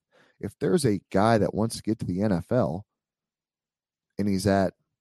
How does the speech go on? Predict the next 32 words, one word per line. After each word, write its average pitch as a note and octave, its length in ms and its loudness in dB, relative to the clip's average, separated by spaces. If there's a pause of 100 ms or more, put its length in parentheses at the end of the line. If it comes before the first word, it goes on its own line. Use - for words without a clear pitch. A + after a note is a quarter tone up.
(1160)
Cheeseburger B2+ 560 0
Tech B2+ 420 2 (1700)
and A#2+ 80 -2
they've A#2+ 260 2
never C#3 220 0
put D#3+ 220 2
anyone C3+ 260 0
in B2+ 60 2
the C3 40 4
N B2+ 100 2
F A#2+ 120 2
L, C3 140 6
why, A#2+ 400 2
why A#2+ 300 2
would C#3 160 2
I G#2 80 2
stay D3 320 2
there F#2 200 2
if G2 300 -2 (640)
Alabama A#2+ 640 2
comes G2 280 -4
calling D#2 460 -2
and E2+ 100 -8
says, F#2+ 240 -2
"Hey, G#2 260 0 (1000)
we - 400 -2
think G2+ 280 -6
you're A#2+ 120 -2
a - 20 -14
pretty A#2 220 -4
good A#2+ 140 0
linebacker. G#2 560 -4